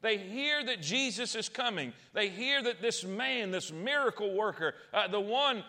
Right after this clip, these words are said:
who, who, who has claimed to be the Messiah, he's coming. Now, Jesus did, and he approached Jerusalem, uh,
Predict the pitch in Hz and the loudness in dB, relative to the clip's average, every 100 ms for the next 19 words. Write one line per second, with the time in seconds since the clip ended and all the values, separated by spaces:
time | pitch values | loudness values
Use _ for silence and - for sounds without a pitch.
0 | - 240 254 196 247 254 196 220 233 202 | -6 -2 0 0 -2 -4 -4 -4 -4 -4
1 | 190 196 - 262 285 285 233 214 196 269 | -2 -2 0 2 4 4 2 0 0 -2
2 | 220 220 - 254 262 208 165 247 - - | 0 -2 -4 -2 0 0 0 -2 -4 -2
3 | 285 247 156 120 - - 254 220 151 - | 0 0 -2 -6 -12 -2 2 4 2 -2
4 | - 143 285 262 202 190 165 254 311 254 | -8 0 2 2 -2 -4 -4 0 4 6
5 | 233 196 208 214 202 - 294 302 302 - | 6 4 -2 2 0 0 4 4 4 -2
6 | 220 220 214 156 202 254 - - 220 | -2 2 2 2 0 0 -6 0 2